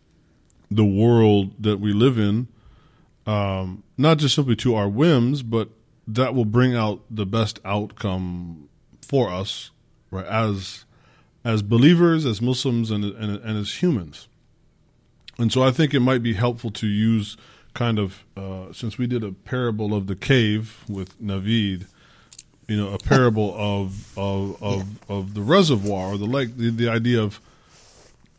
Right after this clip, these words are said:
Speaker 1: what is a reservoir? Again, using this as a kind of, uh, an, an analytical tool to analyze what is community. And so a, a reservoir is, is something that people build,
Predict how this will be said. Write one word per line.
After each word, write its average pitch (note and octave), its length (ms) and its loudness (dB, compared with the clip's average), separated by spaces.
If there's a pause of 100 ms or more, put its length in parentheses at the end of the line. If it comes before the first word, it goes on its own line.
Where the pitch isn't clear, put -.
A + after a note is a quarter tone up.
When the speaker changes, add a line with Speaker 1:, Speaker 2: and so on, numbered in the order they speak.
(360)
Speaker 1:
what E3+ 220 2
is E3 160 8
a B2 80 4
reservoir? F#2+ 840 -4
Again, A#2+ 280 2
using B2 320 4
this G#2+ 180 -2
as G2 460 -4 (840)
a G2+ 60 -6
kind A2 220 -2
of, F#2+ 120 -4
uh, F#2+ 260 -12 (100)
an, F#2+ 300 -8
an G#2 240 -4
analytical A2 580 0
tool G#2 520 0
to G2 180 -10
analyze G2 360 -6
what G2+ 140 -6
is F#2 100 -8
community. G2 640 -6 (1160)
And A2+ 120 2
so C3 180 2
a, C3+ 200 -2
a C#3 40 2
reservoir B2+ 760 2
is, B2+ 400 -2 (520)
is B2+ 160 2
something D3 340 4
that A#2+ 200 2
people B2+ 340 -2
build, G#2+ 520 0